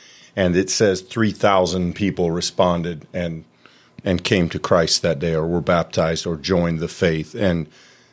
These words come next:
you know, that, that's an amazing statistic and certainly a credit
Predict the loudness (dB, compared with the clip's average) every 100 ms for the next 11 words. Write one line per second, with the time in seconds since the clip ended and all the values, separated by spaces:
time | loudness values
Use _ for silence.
0 | _ -16 -14 -8 -4 -4 -4 -6 -6 0
1 | 2 2 4 2 2 2 4 4 2 0
2 | -4 -6 -12 _ -10 -4 -4 -2 -2 -2
3 | -4 -4 -4 0 2 4 2 0 -4 -6
4 | -4 0 0 0 -6